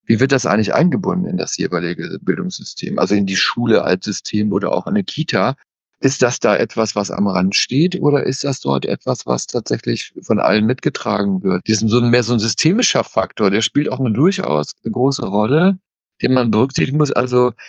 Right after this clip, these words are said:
nicht nur die Integration der Schülerinnen und Schüler in der jeweiligen Schule oder in der jeweiligen Bildungseinrichtung ist wichtig, sondern auch die Integration des Themas in den Gesamtablauf. Er hat das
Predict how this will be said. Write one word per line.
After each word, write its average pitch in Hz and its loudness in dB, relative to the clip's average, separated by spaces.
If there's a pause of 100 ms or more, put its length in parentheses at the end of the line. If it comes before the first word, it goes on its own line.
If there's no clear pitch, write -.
(160)
nicht 143 2
nur 139 6
die 120 2
Integration 135 2
der 113 0
Schülerinnen 113 0
und 107 -4
Schüler 95 2
in 107 0
der 92 2
jeweiligen 92 -2
Schule 131 0
oder 90 -4
in 95 -2
der 92 -6 (200)
jeweiligen 98 2
Bildungseinrichtung 107 0
ist - -10
wichtig, 107 -2
sondern 107 2
auch 107 0 (200)
die 135 0
Integration 139 4
des 113 -2
Themas 117 2
in 208 0
den 202 0
Gesamtablauf. 190 0 (300)
Er 107 2
hat 135 0
das 127 -4